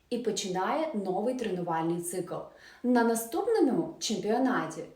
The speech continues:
він виходить уже з новим ставленням і дарує всім приголомшливу перемогу. Ну це прям як Олександр Хижняк. Бо коли ви переїжджаєте в нове місто, нову країну,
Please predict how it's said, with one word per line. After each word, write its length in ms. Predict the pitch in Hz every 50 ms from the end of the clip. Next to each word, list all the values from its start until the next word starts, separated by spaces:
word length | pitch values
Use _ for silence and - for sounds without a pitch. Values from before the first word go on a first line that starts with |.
| -
він 460 | 247 262 247 240 247 240 247 269 285 - 220
виходить 520 | 220 233 220 - 208 190 185 185 196 - 202
уже 240 | 180 180 202 190
з 60 | 180 208
новим 380 | 208 208 185 170 196 226 262 262
ставленням 800 | 254 - - 214 - - 269 262 233 196 180 170 160 156 - - - - - - - _
і 80 | 277 240
дарує 380 | - 269 269 277 269 269 247
всім 300 | 254 254 - 240 233 226 - - - _ _
приголомшливу 1300 | - 339 330 320 311 - 240 226 196 175 175 175 196 226 240 - - - 202 190 180 165 160 151 - - -
перемогу. 760 | - 180 180 180 175 175 165 165 165 151 151 160 147 - - - - - _ - _ _ _
Ну 160 | 180 180 180
це 260 | 175 - - 214 240
прям 340 | 262 - 262 240 226 226 226 - -
як 240 | 170 175 160 - 170
Олександр 540 | 165 156 - - - 151 143 156 151 - -
Хижняк. 420 | - 190 196 208 190 160 - - - - - -
Бо 360 | 202 233 247 247 240 240 - - - -
коли 260 | - 277 269 285 339
ви 120 | 370 440 440
переїжджаєте 920 | - 370 359 302 269 240 214 - 220 220 226 226 226 220 220 220 214 208 202 180 185
в 100 | 196 196
нове 380 | 185 180 175 175 208 233 262
місто, 680 | 262 240 196 180 170 170 - - - 214 214 - - - -
нову 380 | 202 208 214 214 214 247 277 -
країну, 600 | - - 254 247 208 190 190 180 170 180 214